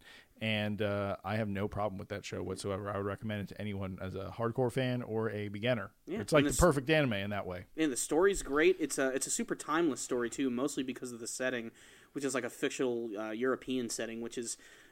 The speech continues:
Speaker 2: definitely one of the most interesting things about this film because they've already given us, like, the full cast, uh, for the characters who are going to be in the film. And, uh, they are all Japanese, which, you know, it makes frickin' sense. This is a Japanese production.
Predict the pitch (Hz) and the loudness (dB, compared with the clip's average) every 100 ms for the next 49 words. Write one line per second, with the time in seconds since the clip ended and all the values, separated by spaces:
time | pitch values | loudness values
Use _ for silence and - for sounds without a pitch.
0 | 165 185 196 220 220 202 185 - 160 170 | 6 8 8 6 4 6 4 4 2 2
1 | 175 170 151 151 147 139 135 123 - 147 | 2 4 4 4 2 2 0 -2 -2 2
2 | 143 127 120 135 123 123 127 135 127 127 | 2 2 0 -2 0 -2 2 2 2 2
3 | 131 127 117 131 113 113 123 127 - 151 | 0 0 -2 -2 -2 -4 -8 -8 -2 2
4 | 143 135 135 131 123 - - 127 120 120 | 2 2 0 2 0 -4 -10 -6 -4 -4
5 | 131 123 135 127 127 - 127 120 123 123 | -6 -4 -2 -2 -4 -4 -4 -2 -4 -4
6 | 127 120 117 - 127 120 113 - - _ | -4 -4 -6 -6 -4 -4 -8 -16 -20 _
7 | 123 117 113 113 113 113 127 165 170 190 | -6 -4 -4 -2 0 0 4 6 8 8
8 | 247 233 240 254 269 277 131 - - 180 | 6 6 4 4 4 2 0 -10 -6 -4
9 | - - 226 170 180 - 202 - - 131 | -4 -2 4 4 4 6 6 6 -8 -2
10 | 120 123 - 156 165 165 190 190 - - | -2 -2 2 4 6 4 4 2 0 -4
11 | 143 139 131 135 135 147 135 - 127 127 | 0 2 2 2 2 2 0 2 0 0
12 | 127 143 127 | 0 -2 -2